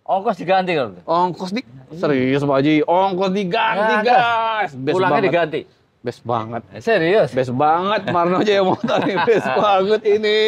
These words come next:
Speaker 2: gokil.
Speaker 1: Harga bersahabat.
Speaker 2: Harga bersahabat, ya?
Speaker 1: Ada uang, ada barang.
Speaker 2: Ah,
Speaker 1: Nah.
Speaker 2: kelas, kelas, kelas, kelas.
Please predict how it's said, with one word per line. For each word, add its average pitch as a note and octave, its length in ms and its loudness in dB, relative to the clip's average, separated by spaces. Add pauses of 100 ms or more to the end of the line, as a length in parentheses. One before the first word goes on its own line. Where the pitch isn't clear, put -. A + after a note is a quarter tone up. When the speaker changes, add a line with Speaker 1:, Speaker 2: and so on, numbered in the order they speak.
Speaker 2:
gokil. G3+ 240 0
Speaker 1:
Harga G3 260 0
bersahabat. G3+ 560 2 (180)
Speaker 2:
Harga F#3+ 360 2
bersahabat, G#3 640 0
ya? F3 220 2
Speaker 1:
Ada C3+ 200 -4
uang, D#3 240 2
ada D3+ 160 -4
barang. B2+ 400 -2
Speaker 2:
Ah, D3+ 160 -2
Speaker 1:
Nah. C#3+ 720 -2 (400)
Speaker 2:
kelas, C#3+ 880 0
kelas, D3+ 360 -2
kelas, D#3 280 -2
kelas. F3+ 240 -2